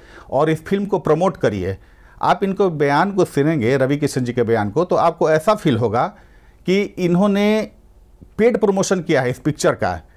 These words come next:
जैसे कि कोई YouTuber या influencer किसी चीज़ का promotion करता है, mobile हो या और भी कुछ हो,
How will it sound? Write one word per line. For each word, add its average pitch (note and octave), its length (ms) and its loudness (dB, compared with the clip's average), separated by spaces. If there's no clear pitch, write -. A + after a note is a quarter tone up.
जैसे D#3+ 280 0
कि F#3 140 0
कोई F#3 300 2
YouTuber D#3+ 480 2
या E3+ 340 4
influencer D#3 580 0
किसी D#3+ 380 -2
चीज़ D3+ 300 -4
का D#3 120 0
promotion D3 420 0
करता C3 320 0
है, C#3+ 180 0
mobile C3+ 380 2
हो C#3+ 80 2
या C3+ 160 4
और D3 140 4
भी B2+ 160 0
कुछ B2 240 -4
हो, D#3+ 200 0